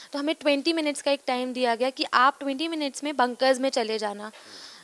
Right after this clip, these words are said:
अब हमें नहीं पता था ना कि हम bunker में कितने दिन तक रहेंगे, बाहर कब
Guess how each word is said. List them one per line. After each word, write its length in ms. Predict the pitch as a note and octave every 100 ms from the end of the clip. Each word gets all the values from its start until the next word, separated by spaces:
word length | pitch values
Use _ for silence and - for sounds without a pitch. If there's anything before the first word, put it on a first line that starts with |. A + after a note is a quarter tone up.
| - -
अब 160 | B3+
हमें 200 | C#4+ D4
नहीं 100 | D#4+
पता 280 | D4+ C4+ B3+
था 100 | C4
ना 140 | D4
कि 100 | D#4+
हम 240 | E4 D#4 B3+
bunker 340 | C4 B3+ C#4+
में 120 | C#4+
कितने 300 | D4+ C#4 D4
दिन 240 | C#4 C#4 C#4
तक 140 | D4 B3+
रहेंगे, 360 | B3+ A#3+ B3+
बाहर 280 | B3 B3+ C#4
कब 80 | C#4+